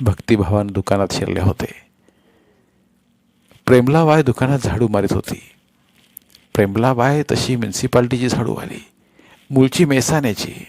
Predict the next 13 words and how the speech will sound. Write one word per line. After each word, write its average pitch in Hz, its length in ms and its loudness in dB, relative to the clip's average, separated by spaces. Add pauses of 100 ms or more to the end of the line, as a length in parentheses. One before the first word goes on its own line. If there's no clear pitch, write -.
(680)
आता 120 340 0
पन्नाशीकडे 120 720 0
आली 90 220 -4
आहे, - 180 -12 (720)
स्थूल 175 320 4
झाली - 260 2
आहे, - 260 -12 (1300)
पण 120 100 4 (100)
तिनं 151 240 4
आपलं 175 200 6
रूप 139 300 2
टिकवून 185 280 4
धरलंय. - 500 -4